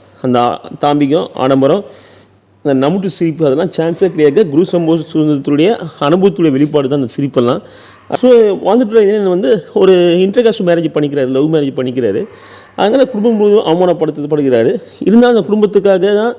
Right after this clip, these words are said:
மேரேஜ் ஆன பிறகும் அந்த குடும்பத்தோடு தான் சேர்ந்து உழைச்சிட்டு இருக்காரு. அவங்க அப்பா அம்மாவுக்கு எல்லாமே பண்ணி கொடுத்துட்டு இருக்காரு. ஒரு இருபதாயிரம் ரூபாய் சம்பளம் வாங்குற சராசரி நடுத்தர,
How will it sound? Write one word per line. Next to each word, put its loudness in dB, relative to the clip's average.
மேரேஜ் 4
ஆன 0
பிறகும் -2
அந்த 2
குடும்பத்தோடு -2
தான் 2
சேர்ந்து 0
உழைச்சிட்டு -6
இருக்காரு. -2
அவங்க 0
அப்பா -2
அம்மாவுக்கு 0
எல்லாமே 2
பண்ணி 0
கொடுத்துட்டு -6
இருக்காரு. 0
ஒரு 4
இருபதாயிரம் 4
ரூபாய் 2
சம்பளம் -2
வாங்குற -2
சராசரி 0
நடுத்தர, 2